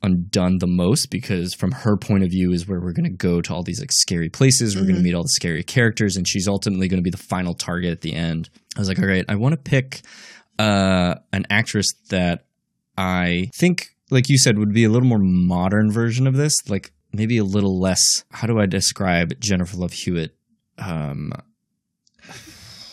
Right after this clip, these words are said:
Speaker 1: brilliant? No, uh, I, I guess it's like, okay, I,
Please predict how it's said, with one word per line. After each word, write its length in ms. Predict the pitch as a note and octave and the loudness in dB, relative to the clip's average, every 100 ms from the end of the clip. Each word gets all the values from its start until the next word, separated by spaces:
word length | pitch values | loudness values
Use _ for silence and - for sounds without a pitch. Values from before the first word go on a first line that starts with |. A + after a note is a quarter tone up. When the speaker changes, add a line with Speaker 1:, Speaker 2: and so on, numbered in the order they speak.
| F4 - - - - E4+ - D#4+ - _ _ _ _ _ _ G2 | -14 -12 -14 -14 -14 -14 -16 -20 -20 _ _ _ _ _ _ -12
Speaker 1:
brilliant? 640 | E2+ F2+ F2+ B2+ D#3+ - | -6 -4 -2 -2 -2 -2
No, 140 | G#2+ | -2
uh, 240 | F2+ - - G#4 - - - F#4 - F#4+ - F#4+ - E4+ - | 0 0 2 2 2 -6 -2 -2 2 2 4 0 2 -2 0
I, 180 | - C#3+ C#3+ | 0 2 4
I 80 | |
guess 220 | C#3 D3+ C#3+ | 4 6 6
it's 120 | B2+ | 6
like, 120 | A#2 | 4
okay, 300 | B2+ B2 G#2+ | 4 4 4
I, 140 | F2+ | 2